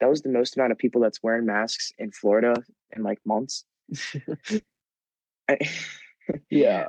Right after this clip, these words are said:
Speaker 1: I mean, but, like, are you?
Speaker 2: I thought it was just, like, stupid, but do you remember, I don't know if it was, like, two or three years ago, it was the, uh, like, the Aaron Levine, like, the,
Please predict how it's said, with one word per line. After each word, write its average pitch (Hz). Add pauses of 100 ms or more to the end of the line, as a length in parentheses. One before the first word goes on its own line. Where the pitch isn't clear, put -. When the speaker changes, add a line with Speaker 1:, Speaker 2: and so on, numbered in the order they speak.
Speaker 1:
I 135
mean, 139
but, 131
like, 117 (1160)
are -
you? 165 (640)
Speaker 2:
I 151
thought 226
it 170
was 139
just, -
like, -
stupid, -
but 147 (260)
do 156
you 151
remember, 190 (560)
I 139
don't 175
know 190
if 156
it 151
was, 131
like, 123 (400)
two 135
or 127
three -
years 127
ago, -
it 135
was 135
the, 135
uh, - (100)
like, 131
the -
Aaron 131
Levine, 127
like, -
the, 120